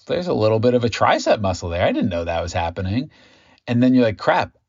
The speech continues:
I wanna keep gr-, I wanna keep working out. Like, I wanna see how much bigger I can get that." And it inspires you to more. And that's the same in my experience, the same with spiritual practices. Like, sometimes nothing seems to be happening.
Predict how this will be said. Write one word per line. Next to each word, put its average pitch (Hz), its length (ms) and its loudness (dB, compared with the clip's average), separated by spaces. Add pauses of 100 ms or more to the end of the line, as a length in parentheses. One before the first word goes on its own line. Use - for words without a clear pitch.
(120)
I 151 120 2
wanna 98 260 -2
keep 127 300 -2
gr-, 101 180 0
I 120 120 2
wanna 160 160 -2
keep 107 200 -4
working 120 260 2
out. 160 140 2
Like, 95 140 0
I 131 80 2
wanna 135 140 0
see 123 180 0
how 120 100 2
much 120 320 0
bigger 120 240 2
I 120 80 2
can 101 140 -4
get 139 220 0
that." 69 260 -6
And 110 160 -4
it - 20 -4
inspires 113 640 2
you 104 60 0
to 95 80 0
more. 90 320 -4
And 95 120 -4
that's 131 200 -2
the 185 120 -4
same 127 440 2
in 101 80 -2
my 117 220 2
experience, 98 420 -8
the 104 80 -8
same 107 360 -2
with 101 240 -4 (360)
spiritual 101 520 0
practices. 98 640 -2
Like, 120 180 2
sometimes 156 420 0
nothing 123 420 4
seems 113 280 0
to 107 40 -10
be 101 80 -4
happening. 85 600 -4